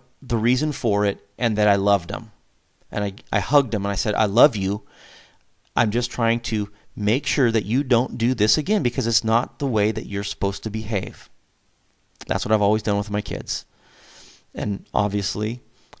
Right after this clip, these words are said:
I've, there's been times that I've been so angry that I've probably disciplined them a little harsher than I should have, but I've always apologized. I've always apologized to them. But back to the Krista story.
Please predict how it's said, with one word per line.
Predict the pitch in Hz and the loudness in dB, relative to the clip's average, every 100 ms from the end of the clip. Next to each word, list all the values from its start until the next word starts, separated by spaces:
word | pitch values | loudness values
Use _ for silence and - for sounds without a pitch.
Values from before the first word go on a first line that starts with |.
| - | -2
I've, | 107 95 - - _ - | -2 -2 -14 -20 _ 2
there's | 120 110 | 2 4
been | 110 110 | 4 4
times | 113 110 127 120 | 6 6 6 4
that | 104 | 6
I've | 104 101 - - - - - - _ _ _ _ | 6 4 -10 -18 -18 -20 -20 -20 _ _ _ _
been | - 135 | -2 0
so | - 135 - | 2 0 0
angry | 131 147 151 127 123 147 | -2 0 0 0 2 2
that | 139 117 | 4 6
I've | 113 110 | 4 2
probably | - 123 110 104 113 110 110 - - - - - - - _ _ _ | 2 0 0 0 2 2 0 -6 -20 -20 -20 -20 -20 -20 _ _ _
disciplined | 147 143 131 151 - 131 127 | 4 6 8 6 4 4 4
them | 113 | 4
a | |
little | 107 123 104 - _ _ _ _ _ _ _ _ _ - | 4 4 2 -4 _ _ _ _ _ _ _ _ _ -2
harsher | 127 131 - | 4 4 4
than | 120 117 | 4 4
I | 104 | 4
should | - 170 | 6 6
have, | 143 110 135 175 - - _ _ _ _ _ | 6 4 4 0 -16 -20 _ _ _ _ _
but | 120 117 | 2 2
I've | 101 | 6
always | 98 107 | 4 4
apologized. | 117 110 95 95 82 87 - - | 0 0 0 -2 -10 -12 -12 -4
I've | 101 | 0
always | 101 101 | 0 -2
apologized | 104 95 101 107 - | -4 -4 -4 -8 -10
to | |
them. | 113 | -6
But | 107 | 4
back | 123 143 | 6 6
to | 147 | 4
the | 135 | 0
Krista | - 127 113 | 2 0 0
story. | - 101 110 | -4 -4 -6